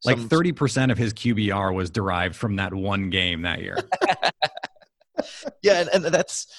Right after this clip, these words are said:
Speaker 2: I mean, that's ultimately where we're, we're left with this Bears team, and I, I feel bad because, uh, you know, like, the, the huge addition was Robert Quinn to pair him with Khalil Mack, and, you know, they've got a, a competition at cornerback, they've got a new starting safety next to Eddie Jackson, they've got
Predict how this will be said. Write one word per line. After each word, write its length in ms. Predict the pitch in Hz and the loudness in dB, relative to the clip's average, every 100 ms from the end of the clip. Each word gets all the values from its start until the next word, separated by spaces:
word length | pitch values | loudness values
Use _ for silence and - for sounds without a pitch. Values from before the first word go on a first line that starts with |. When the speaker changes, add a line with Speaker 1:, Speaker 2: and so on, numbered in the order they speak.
| - | -2
Speaker 2:
I 60 | |
mean, 80 | 190 | 4
that's 140 | 180 185 | 4 6
ultimately 400 | 180 180 170 147 | 4 4 -2 2
where 240 | 135 143 | 4 4
we're, 180 | 135 127 | 4 2
we're 180 | 117 117 | 0 2
left 280 | 117 151 127 | 4 2 0
with 120 | 120 | -4
this 140 | 117 | -4
Bears 220 | - 107 | 0 0
team, 220 | 104 147 120 | 2 0 2
and 80 | |
I, 100 | 110 139 | 2 2
I 60 | 117 | 0
feel 180 | 147 | 2
bad 180 | 127 131 | 4 4
because, 420 | 113 - 127 104 - - - - | 4 0 0 0 -4 -16 -20 -4
uh, 100 | - - - | -2 -2 2
you 140 | 139 | 2
know, 80 | 120 | 4
like, 160 | 117 113 | 2 0
the, 120 | - 120 | -6 -10
the 180 | 107 - _ - 113 | -8 -10 _ -14 -6
huge 220 | 185 151 | -4 0
addition 320 | 143 160 147 | 2 2 0
was 120 | 120 | -2
Robert 320 | 104 117 113 - | 4 4 2 -2
Quinn 240 | 135 139 | -2 -2
to 60 | 113 | 0
pair 180 | 123 | 0
him 140 | 117 110 | 0 -2
with 160 | 104 | -4
Khalil 280 | - 107 110 | -4 -2 -2
Mack, 260 | 98 120 123 _ | 0 0 0 _
and, 260 | - 98 95 | -8 -8 -8
you 100 | 101 | -10
know, 80 | 92 | -10
they've 160 | 95 92 | -8 -4
got 200 | 110 107 _ - _ | -2 -2 _ -20 _
a, 200 | 98 - - 107 | -8 -8 -8 -8
a 100 | 92 | -6
competition 560 | - 131 131 147 135 | -2 0 2 0 0
at 140 | 107 - | -6 -4
cornerback, 540 | - 156 156 139 135 | 0 0 2 2 2
they've 100 | - | 0
got 140 | 113 104 | 0 0
a 40 | |
new 140 | 104 117 | -2 -2
starting 300 | - 110 98 | 0 0 -2
safety 380 | - 147 143 | -2 -2 -2
next 220 | 131 120 - | -4 -4 -4
to 120 | - | -4
Eddie 160 | 113 | -4
Jackson, 460 | 107 120 110 - 110 | 0 2 2 -2 -4
they've 160 | 95 85 | -4 0
got 160 | 104 | 0